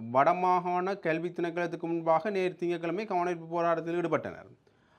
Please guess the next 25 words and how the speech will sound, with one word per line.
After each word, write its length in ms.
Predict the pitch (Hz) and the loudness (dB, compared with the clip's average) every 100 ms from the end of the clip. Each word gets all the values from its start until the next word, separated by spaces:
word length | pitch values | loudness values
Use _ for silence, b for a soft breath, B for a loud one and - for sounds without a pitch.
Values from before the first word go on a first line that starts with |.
| b | b
ஆசிரியர் 480 | 117 151 165 175 175 | 4 6 4 0 0
இடமாற்ற 440 | 156 170 175 165 180 | 2 2 2 0 -2
கொள்ளையை 360 | 165 170 170 165 233 | -2 0 0 -2 -2
சரியான 460 | 175 165 175 175 175 | -4 -2 2 4 2
முறையில் 400 | 170 165 165 226 - 127 | 2 0 0 -4 -4 2
நடைமுறைப்படுத்துமாறும், 1040 | 143 165 180 170 175 165 170 170 147 101 147 160 | 2 4 0 0 -2 -2 2 4 4 2 -4 0
தற்போது 480 | 156 156 175 165 202 - | 0 0 -2 0 -2 -4
உள்ள 280 | 156 165 156 131 | 2 4 4 6
ஆசிரியர் 360 | 151 160 175 165 | 6 4 0 0
இடமாற்றத்தில் 600 | 160 175 170 165 151 202 247 b b 123 | 0 2 0 0 -4 -6 -8 b b 8
அரசியல் 400 | 147 190 185 170 165 | 8 6 0 0 4
பாகுபாடு 520 | 160 160 160 160 202 | 4 4 4 4 4
மற்றும் 380 | 185 160 170 156 | 0 -2 -2 0
பழிவாங்கல் 600 | 156 160 180 180 180 170 | 2 4 4 2 2 2
காணப்படுவதுடன், 720 | 165 170 165 170 170 160 95 120 b b _ | 2 2 0 0 2 0 -2 -6 b b _
தற்போதுள்ள 560 | 147 151 175 170 175 165 139 | 0 2 0 0 4 6 6
அரசாங்கத்தின் 640 | 156 180 180 170 160 156 | 4 2 0 -2 -4 -4
கீழ் 180 | 165 254 | -4 -4
சில 280 | - 170 156 | -2 2 4
அதிகாரிகள் 680 | - 143 180 180 165 160 226 | 4 2 4 6 6 4 2
அவர்களின் 480 | 147 170 175 165 156 | 2 2 0 -2 -2
சுயலாபத்துக்காக 880 | 170 180 180 175 170 175 170 170 160 | 2 6 8 6 2 -2 2 4 4
செயற்பட்டு 420 | 170 165 175 165 | -2 -2 -2 -2
கொண்டு 280 | 160 170 165 165 | -2 -2 -2 0
உள்ளதாக 600 | 160 170 170 165 92 | 2 6 6 6 2